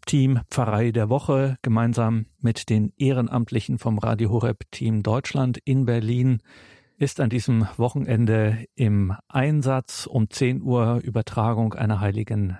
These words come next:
Messe aus Berlin, einer Messe für das Leben. Und dann, wie gesagt, um zwölf Uhr dann eine Zuschaltung um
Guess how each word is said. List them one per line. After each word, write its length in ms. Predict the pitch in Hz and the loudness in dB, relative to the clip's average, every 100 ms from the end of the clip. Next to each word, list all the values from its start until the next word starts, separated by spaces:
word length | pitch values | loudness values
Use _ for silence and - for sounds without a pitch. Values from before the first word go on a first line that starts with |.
| - | -6
Messe 540 | 98 110 143 147 131 | -2 -2 0 0 0
aus 200 | 123 107 | 0 -2
Berlin, 540 | - 113 104 117 117 107 - - - - | -2 -2 2 2 2 0 -6 -20 -20 -4
einer 360 | 120 113 104 - | 0 2 0 -2
Messe 360 | 104 107 120 101 | -2 -2 -2 -4
für 300 | - 127 123 | 0 0 0
das 280 | 120 110 | -2 -2
Leben. 440 | 117 110 110 110 107 - - - | 0 0 2 0 -2 -8 -20 -14
Und 160 | - 107 | -6 -2
dann, 180 | 104 104 | -2 -2
wie 60 | |
gesagt, 460 | - 104 113 104 - | -4 -6 -4 -4 -6
um 120 | 101 | -10
zwölf 440 | - - 104 104 - | -8 -2 0 0 -4
Uhr 200 | 123 104 | -2 -2
dann 300 | 117 107 107 | 0 -2 -4
eine 420 | - 101 98 95 - - | -4 -4 -4 -6 -8 -8
Zuschaltung 720 | - 113 120 110 - 110 110 | -2 0 0 -2 0 -2 -2
um 300 | 123 101 | 0 0